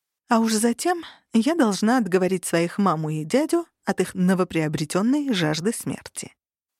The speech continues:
Что-то циничное во мне задалось вопросом,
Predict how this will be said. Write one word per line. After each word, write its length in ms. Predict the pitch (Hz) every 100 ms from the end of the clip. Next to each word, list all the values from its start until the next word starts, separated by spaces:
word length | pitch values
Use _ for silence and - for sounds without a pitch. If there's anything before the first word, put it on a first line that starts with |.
| -
Что-то 380 | - - 294 262
циничное 800 | - 254 254 285 - 240 226 208
во 140 | 214
мне 260 | 214 240 233
задалось 540 | 214 214 214 233 -
вопросом, 680 | 190 190 226 240 - 208